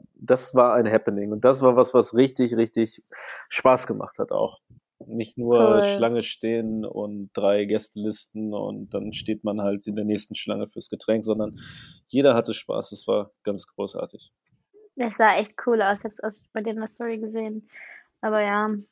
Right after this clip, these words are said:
Speaker 2: wie gesagt, es war dieses, dieses, dieses Jahr habe ich mich wirklich nicht mal an irgend-, bei irgendwelchen Partys blicken lassen. Es war mir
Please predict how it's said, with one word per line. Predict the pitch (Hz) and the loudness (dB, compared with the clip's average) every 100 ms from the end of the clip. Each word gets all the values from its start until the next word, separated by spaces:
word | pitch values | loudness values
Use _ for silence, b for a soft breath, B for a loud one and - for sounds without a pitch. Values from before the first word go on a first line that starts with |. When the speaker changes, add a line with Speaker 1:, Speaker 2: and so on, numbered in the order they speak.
| _ | _
Speaker 2:
wie | 220 | -10
gesagt, | 214 208 202 208 - - _ | -8 0 0 0 -6 -20 _
es | - | 0
war | 233 | 2
dieses, | 226 233 220 226 220 208 - | 2 -2 -6 -8 -10 -12 -8
dieses, | 233 208 | -8 -8
dieses | 208 220 214 - | -6 -2 -2 -2
Jahr | 220 208 | -2 0
habe | 202 | -4
ich | - | -10
mich | 196 | -8
wirklich | 208 202 190 | -8 -8 -8
nicht | 202 | -4
mal | 196 196 | -2 -2
an | 190 - | -4 -6
irgend-, | - 190 190 | -4 -4 -4
bei | 180 190 | -4 -2
irgendwelchen | 175 180 - 175 | -2 -6 -8 -12
Partys | - 170 160 175 - | 0 0 0 -8 -4
blicken | 180 - 175 | -4 -4 -6
lassen. | 170 165 | -6 -6
Es | 170 - | -12 -10
war | |
mir | 175 | -10